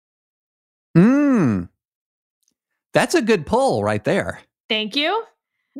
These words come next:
Speaker 1: Yeah.
Speaker 2: Uh, and then obviously Atticus Finch from To Kill a Mockingbird, uh, fatherhood, you know, truth to justice, all of that. But I actually think that the guy from Twelve Angry Men is the clear, correct answer when it comes to just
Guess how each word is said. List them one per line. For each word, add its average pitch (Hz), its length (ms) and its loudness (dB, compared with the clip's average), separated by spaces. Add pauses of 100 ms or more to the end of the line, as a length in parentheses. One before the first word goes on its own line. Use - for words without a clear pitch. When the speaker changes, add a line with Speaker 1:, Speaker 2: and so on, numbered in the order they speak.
Speaker 1:
Yeah. 240 260 4
Speaker 2:
Uh, - 100 -2
and 339 80 -4
then 349 100 -4
obviously 427 500 -4
Atticus 285 440 -6
Finch 285 240 -6
from 247 160 -6
To 233 80 -8
Kill 254 180 -2
a 240 40 -6
Mockingbird, 214 1000 -4 (400)
uh, 226 300 -6 (260)
fatherhood, 269 1000 -2 (880)
you 254 80 -2
know, 202 160 -4
truth 285 380 -6
to 233 60 -12
justice, 226 520 -4
all 269 180 -2
of 247 80 -4
that. 226 300 -4 (560)
But 381 160 0 (140)
I 440 160 -2
actually 698 260 -2 (100)
think 587 220 -4
that 508 120 -2
the 494 80 -6
guy 466 220 0
from 466 100 -4
Twelve 440 280 -2
Angry 381 280 -2
Men 339 240 -2
is 262 140 -8
the 285 280 -2 (100)
clear, 330 420 -4
correct 294 440 -6
answer 302 320 -4
when 233 160 -4
it 220 120 -10
comes 269 300 -8
to 277 120 -6
just 240 320 -6